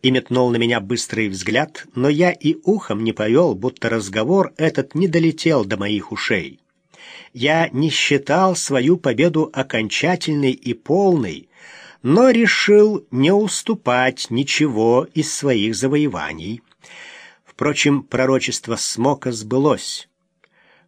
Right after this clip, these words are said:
Кок с той поры стал держаться со мной даже более заискивающе и подобострастно,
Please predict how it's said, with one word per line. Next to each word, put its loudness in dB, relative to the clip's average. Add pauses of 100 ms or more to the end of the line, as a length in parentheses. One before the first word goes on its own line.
(100)
Кок 0
с -6
той 4
поры 2
стал 0
держаться -2
со -2
мной 2
даже 0
более 4
заискивающе 2
и 0
подобострастно, 0